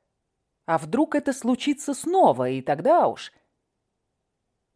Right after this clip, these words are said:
Доказать этот фокус с тормозами сейчас, конечно, уже невозможно.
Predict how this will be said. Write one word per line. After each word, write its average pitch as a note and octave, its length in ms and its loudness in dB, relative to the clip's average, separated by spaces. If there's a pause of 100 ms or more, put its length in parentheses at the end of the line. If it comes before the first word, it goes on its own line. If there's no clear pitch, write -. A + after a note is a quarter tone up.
(280)
Доказать D#3+ 580 2
этот F3+ 220 0
фокус G#3 400 0
с - 60 -12
тормозами F3 640 0
сейчас, F3+ 480 -4
конечно, D#3+ 560 -4
уже D3+ 240 -4
невозможно. D3 800 -4